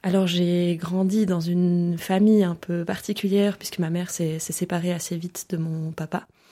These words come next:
On est venu s'installer dans le sud de la France, là où j'ai grandi en fait, où j'ai passé, euh, beaucoup de temps,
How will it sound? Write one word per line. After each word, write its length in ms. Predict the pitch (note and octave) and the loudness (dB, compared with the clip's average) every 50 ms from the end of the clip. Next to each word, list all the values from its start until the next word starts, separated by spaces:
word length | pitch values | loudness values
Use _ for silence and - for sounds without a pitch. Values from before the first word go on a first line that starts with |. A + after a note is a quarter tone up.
| - - - - - - - _ _ - | -20 -20 -20 -20 -20 -20 -20 _ _ -6
On 240 | E3+ E3 E3 E3+ E3+ | -4 -2 0 2 2
est 80 | E3+ E3 | 2 2
venu 180 | E3 F#3+ G3+ | 4 4 4
s'installer 460 | G3+ - F#3+ F3+ - - F3+ F3 F#3 | 4 2 0 -2 -2 0 0 2 2
dans 100 | F3+ F3 | 2 0
le 80 | E3 D#3+ | 0 -4
sud 180 | - - - F#3 | -4 -4 -2 0
de 100 | F#3+ F#3+ | 0 2
la 120 | E3+ E3+ | 0 0
France, 300 | - - - A3 A3 - | -4 -4 -4 -4 -4 -4
là 80 | F3 D#3+ | -4 -4
où 80 | E3 | -4
j'ai 100 | D#3+ D#3 | -4 -6
grandi 380 | D#3+ - - E3+ F3 F3 G3 G#3+ | -6 -6 -4 -2 -2 -2 -2 -2
en 80 | F3 | -4
fait, 260 | D#3+ - - - - - | -4 -6 -10 -14 -14 -12
où 40 | - | -10
j'ai 100 | E3 D#3+ | -8 -6
passé, 320 | - E3 D#3+ - - D#3+ | -6 -6 -6 -6 -6 -6
euh, 200 | D#3 D3+ D3+ D#3 | -6 -6 -6 -6
beaucoup 240 | D#3+ E3 F3 - - | -6 -6 -8 -8 -10
de 60 | - | -12
temps, 220 | - - G#3 C#4 | -8 -6 -6 -6